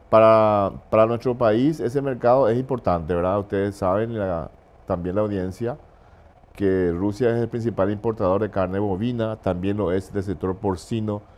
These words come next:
y también del sector avícola, ¿verdad? A pesar de que hoy Rusia ha avanzado mucho en su producción, sobre todo,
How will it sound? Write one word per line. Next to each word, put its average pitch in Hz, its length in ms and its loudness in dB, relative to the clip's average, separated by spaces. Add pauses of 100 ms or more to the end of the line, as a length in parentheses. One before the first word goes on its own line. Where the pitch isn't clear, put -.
(300)
y 98 80 -4
también 101 440 0
del 120 100 -2
sector 110 260 0
avícola, 98 520 -2
¿verdad? 80 240 -8 (520)
A - 60 -16
pesar 95 300 -2
de 104 120 -2
que 110 80 -6
hoy 98 180 0
Rusia 104 560 -2 (600)
ha 95 120 4
avanzado 101 520 4
mucho 123 400 -2
en 98 80 -4
su 98 100 -8
producción, 98 600 -2
sobre 95 180 -2
todo, 98 540 0